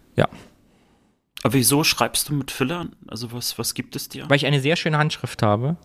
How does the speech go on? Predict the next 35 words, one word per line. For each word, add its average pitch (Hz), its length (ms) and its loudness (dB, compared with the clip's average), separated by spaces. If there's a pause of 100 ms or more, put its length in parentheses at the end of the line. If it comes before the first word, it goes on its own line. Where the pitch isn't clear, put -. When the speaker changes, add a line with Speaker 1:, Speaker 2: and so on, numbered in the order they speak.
(180)
Speaker 1:
Mehrere 135 300 4
schöne 110 260 0
Handschriften. 117 680 0 (360)
Und 127 400 4
Speaker 2:
<laughs> - 140 4
Speaker 1:
es 123 100 6
ist, 139 420 4
ja, 123 220 4 (260)
und 143 200 6
ich - 140 2
kann 139 280 2 (360)
sehr 175 240 4
schön, 139 380 2
ich 135 140 -2
liebe 156 280 4
es, 143 100 2
mit 151 100 -2
Füller 131 160 4
zu - 60 -8
schreiben. 113 260 -2
Ich - 80 -4
mag 135 140 4
es - 80 -8
einfach, 117 240 2
weil 139 100 4
die 127 140 0 (280)
ohne 170 280 4
Druck, - 440 0 (540)
aber 139 80 2
man 151 100 6
muss 175 160 2
nicht - 160 -2
drücken, 165 460 4
damit 147 400 2
Sa-, - 160 -2